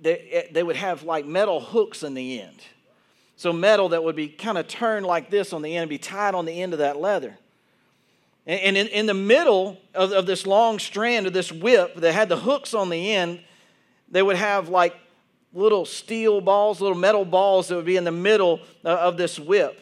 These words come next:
And that would be used to tenderize the flesh.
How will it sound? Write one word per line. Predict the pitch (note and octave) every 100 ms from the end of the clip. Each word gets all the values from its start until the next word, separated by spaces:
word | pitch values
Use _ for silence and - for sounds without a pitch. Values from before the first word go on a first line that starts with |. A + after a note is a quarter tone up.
| - -
And | D#3+
that | A3+
would | A#3
be | G3+
used | F3 G#3+ G#3 F3
to | F3+
tenderize | E3 A3 C4+ B3+ G3 E3+ D#3+ D3+ D3 - - -
the | F#3
flesh. | G3+ G#3+ C3+ - - -